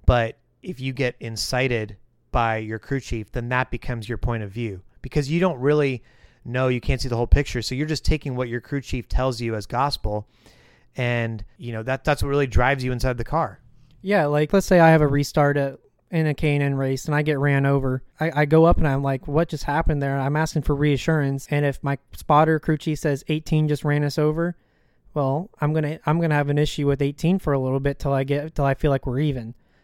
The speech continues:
Speaker 2: So, you know, I feel like sometimes the driver is not a hundred percent sure what's going on out there. Um, you know, there's some incidents where it could go either way.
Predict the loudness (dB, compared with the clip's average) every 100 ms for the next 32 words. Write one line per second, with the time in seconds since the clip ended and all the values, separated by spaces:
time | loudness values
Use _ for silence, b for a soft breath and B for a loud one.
0 | _ _ -2 2 2 0 -6 _ _ _
1 | 0 2 2 2 0 0 2 2 0 -8
2 | -18 _ _ _ _ -2 2 6 4 4
3 | 2 4 4 4 0 0 -2 -2 -4 -4
4 | 0 0 0 -2 -4 -12 -2 2 4 2
5 | 2 2 4 4 2 0 0 2 2 2
6 | -4 _ _ _ _ _ _ -2 -2 -4
7 | -8 -14 -2 2 4 4 4 2 2 0
8 | 0 0 0 2 2 0 0 4 4 4
9 | 2 2 2 2